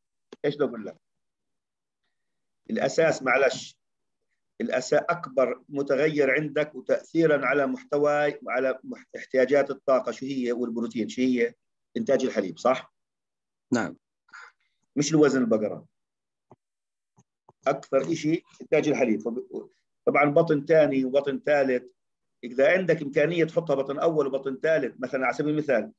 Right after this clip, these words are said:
Speaker 1: إذا عندك معدل أربعين كيلو في الحظيرة، إذا قدرت تجمع لك حظيرة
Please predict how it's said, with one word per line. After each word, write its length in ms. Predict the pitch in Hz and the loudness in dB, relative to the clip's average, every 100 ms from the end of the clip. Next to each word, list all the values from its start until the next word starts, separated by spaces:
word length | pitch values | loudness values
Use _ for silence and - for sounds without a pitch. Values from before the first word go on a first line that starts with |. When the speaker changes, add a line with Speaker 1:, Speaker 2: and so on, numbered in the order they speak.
| _ _ - | _ _ -8
Speaker 1:
إذا 180 | 120 139 | -2 -2
عندك 340 | 170 151 139 | 0 -4 -6
معدل 360 | 139 143 156 151 | -4 -4 0 0
أربعين 340 | 151 139 160 | 0 -2 -6
كيلو 220 | 151 151 135 | -2 -2 -2
في 100 | 127 | -2
الحظيرة، 480 | 131 113 107 98 _ _ _ _ - - - | -6 -4 -4 -6 _ _ _ _ -20 -18 -6
إذا 120 | 131 | 0
قدرت 320 | 127 147 165 175 | 0 0 -2 0
تجمع 340 | 160 151 170 | -2 0 0
لك 320 | 160 123 - _ | 0 -2 -6 _
حظيرة 640 | - 139 175 165 127 - | -4 -2 2 2 2 -2